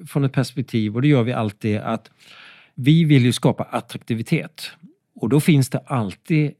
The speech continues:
delar som kanske inte är lika lönsamma i det lilla, eh, om man bara tar den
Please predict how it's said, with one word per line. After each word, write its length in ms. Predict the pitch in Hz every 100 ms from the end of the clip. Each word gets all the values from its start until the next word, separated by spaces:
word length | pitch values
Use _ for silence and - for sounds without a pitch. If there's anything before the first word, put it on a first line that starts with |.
| _
delar 640 | 120 139 123 104 98 98 -
som 160 | -
kanske 260 | 127 123 127
inte 140 | 110
är 20 | 110
lika 240 | 110 107
lönsamma 680 | 113 110 - 98 95 98 95 _ _ _ _ _ -
i 140 | 135
det 100 | 123
lilla, 480 | 131 139 113 147 117 _ _ -
eh, 220 | 117 107
om 140 | 110
man 140 | 113 117
bara 220 | 113 104
tar 260 | - 107 107
den 340 | 101 101